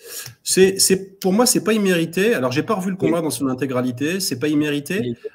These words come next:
Speaker 1: Euh, ce qui
Speaker 2: Oui.
Speaker 1: est intéressant, c'est quand même que tu t'aperçois, tu vois, Holt tape fort, on le sait.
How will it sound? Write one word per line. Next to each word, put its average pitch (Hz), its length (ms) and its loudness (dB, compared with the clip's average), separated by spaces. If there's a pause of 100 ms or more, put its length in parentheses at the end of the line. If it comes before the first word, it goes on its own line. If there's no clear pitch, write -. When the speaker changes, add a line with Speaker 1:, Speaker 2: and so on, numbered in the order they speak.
(160)
Speaker 1:
Euh, - 40 -2
ce - 100 0
qui 110 60 -4
Speaker 2:
Oui. 180 60 2
Speaker 1:
est 185 40 2
intéressant, 196 400 -2
c'est - 160 -2
quand 190 100 -2
même 233 120 0
que - 80 -6
tu - 140 -10
t'aperçois, 175 520 -4
tu 143 120 -6
vois, 127 260 -4
Holt 196 220 0
tape 127 180 -4
fort, 175 340 0
on 143 60 -2
le 127 60 -2
sait. 127 300 -4